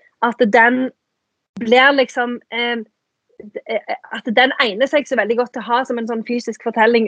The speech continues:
uansett hvor han er hen. Mens, mens jeg tenker at, eh, Frankenstein-fortellingen, den har blitt så, altså, den har blitt så utrolig sånn forvandlet, tenker jeg, at, eh,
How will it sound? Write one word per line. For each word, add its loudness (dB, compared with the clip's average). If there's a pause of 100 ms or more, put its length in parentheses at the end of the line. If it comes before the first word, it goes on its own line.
uansett -2
hvor -2
han 2
er 4
hen. 2
Mens, 0 (360)
mens 2
jeg -2
tenker 4
at, -4
eh, 2
Frankenstein-fortellingen, 0
den 4 (360)
har 2
blitt -2
så, 2 (560)
altså, -4
den 4
har -2
blitt -2
så -4
utrolig -4
sånn -2 (160)
forvandlet, 0
tenker -2
jeg, -2
at, -8
eh, 4